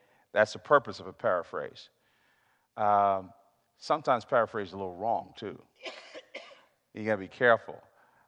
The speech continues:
Uh, I shouldn't go there with this. I have a little difficulty with the N I V in the Old Testament, particularly in the Psalms, because I think some, some of how they trans-, now, I like the N I V, generally speaking. I think it's a great translation.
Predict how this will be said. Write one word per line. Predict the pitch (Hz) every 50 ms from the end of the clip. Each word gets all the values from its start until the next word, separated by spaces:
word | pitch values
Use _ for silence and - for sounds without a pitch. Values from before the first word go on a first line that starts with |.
| -
Uh, | 98 98 95 92 90 -
I | - 104
shouldn't | - - 139 117 101 95 87
go | 110 110 110 107
there | 101 95 87 87
with | 92 90 -
this. | - 92 87 85 - - -
I | 120 131
have | 143 156 135 113
a |
little | 107 117 120 113 110
difficulty | 104 - 123 113 - 117 104 - - 117 104 101 - - 104
with | 95 90 98 95
the | - 98 - -
N | 117 107 104
I | 101 98 95
V | 92 110 113 107 104
in | 98
the | 92 87 90
Old | 90 85 -
Testament, | - - 107 101 - - 92 87 - -
particularly | 104 95 110 107 - 98 92 92 82 87 _ _ _
in | - 98 90
the | 85
Psalms, | - - - - 123 110 90 69 - - - _ _ - - - _ _ _ _ _ _ _ _ _ _ _ _ _ _ -
because | - - 120 107 - 123
I | 117 110
think | - - - 143 131 110 - _ -
some, | - - - - 147 143 139 135
some | - - 147 143 143 135
of | 120 -
how | 139 135 123 120
they | 113 107 98
trans-, | 95 - - 139 131 127 123 - 92
now, | 120 123 123
I | 135
like | 151 160 175 185 -
the | 143 131
N | 120 117
I | 98 98
V, | 90 110 98 90
generally | 92 87 98 92 90 90 82
speaking. | - - 104 101 98
I | 95 101
think | 113 107
it's | 95 87
a | 82
great | 104 95 95 -
translation. | - 101 95 - - 113 117 110 101 - 101 85